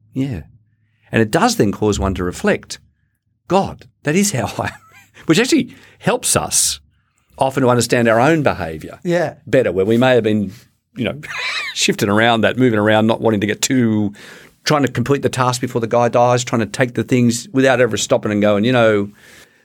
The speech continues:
Speaker 1: this, this makes me feel a certain way. There's a certain sort of cost to this," you know. Um, not a cost, but, I, but there's an emotionality attached to this,
Speaker 2: Yeah.
Speaker 1: which is much, much more than might be apparent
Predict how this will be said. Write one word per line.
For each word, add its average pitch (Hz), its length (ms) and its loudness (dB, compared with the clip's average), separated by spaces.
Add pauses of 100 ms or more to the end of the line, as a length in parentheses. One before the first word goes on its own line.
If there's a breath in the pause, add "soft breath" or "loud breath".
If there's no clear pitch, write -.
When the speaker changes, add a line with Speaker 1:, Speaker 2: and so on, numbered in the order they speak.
(100)
Speaker 1:
this, - 320 -4
this 123 260 -2
makes 120 300 0
me 151 240 2
feel 90 280 0
a 80 80 -6
certain 80 360 -8
way. 80 180 -12
There's 82 140 -14
a 92 80 -8
certain 92 300 -4
sort 92 180 -4
of 90 80 -10
cost - 320 -8
to - 100 -12
this," - 400 -10
you 92 60 -10
know. 78 320 -16 (260)
Um, 80 300 -12
not 185 160 0
a - 20 -6
cost, - 300 -10
but, 135 100 0
I, 131 320 0
but 143 220 -8
there's 143 140 0
an 143 60 -4
emotionality 123 680 0
attached - 500 -6
to - 60 -10
this, - 360 -8 (220)
Speaker 2:
Yeah. 151 420 -6
Speaker 1:
which 113 160 -2
is 113 100 2
much, 156 220 0
much 127 200 -2
more 113 200 4
than 107 100 0
might 98 220 0
be 101 120 0
apparent - 640 -4